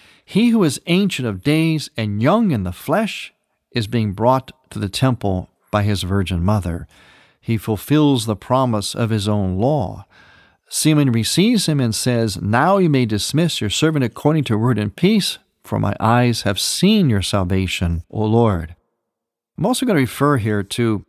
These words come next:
two liturgical texts that make an interesting play on the words. They kinda reverse things. In the one liturgical text, it says this, "While remaining young in spirit, you became old in body, O Simeon.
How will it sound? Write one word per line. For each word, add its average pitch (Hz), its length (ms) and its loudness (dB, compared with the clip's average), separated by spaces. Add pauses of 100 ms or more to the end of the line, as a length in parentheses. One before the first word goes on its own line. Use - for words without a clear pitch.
two 156 180 2
liturgical 127 540 0
texts 107 400 -2
that 110 100 -4
make 131 220 0
an 117 180 -2
interesting 147 800 0 (340)
play 131 400 0
on 113 160 0
the 101 80 0
words. 104 360 2
They 104 80 -2
kinda 131 480 0 (100)
reverse 120 640 2
things. 143 500 -4 (120)
In 123 80 0
the 135 80 4
one 175 160 4
liturgical 131 460 -2
text, 98 360 -4
it 101 60 -6
says 110 340 -2
this, 107 260 -2
"While 110 140 0
remaining 139 640 2
young 143 340 4
in 110 140 0
spirit, 117 640 0
you 131 80 4
became 123 540 0
old 131 320 4
in 131 180 4
body, 123 600 2 (200)
O 117 200 2
Simeon. 107 720 0